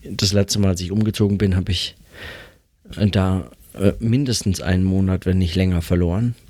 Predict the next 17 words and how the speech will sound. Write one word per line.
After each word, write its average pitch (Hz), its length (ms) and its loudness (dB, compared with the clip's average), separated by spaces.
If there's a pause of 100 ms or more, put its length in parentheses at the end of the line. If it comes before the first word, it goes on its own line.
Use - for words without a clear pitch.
(1300)
an 95 180 2
Arbeitszeit. 104 840 -2 (560)
Aber 107 160 2
was 135 160 -2
das 135 180 -4
auch 120 260 0 (200)
mit 123 200 2
einem 110 260 0
tut, - 500 -4 (760)
mit, - 460 0
ähm, 95 480 -2 (360)
mit 107 160 2
dem 101 320 2
Arbeiten 101 460 0
selber, 117 420 0
mit 107 260 0
der 95 280 0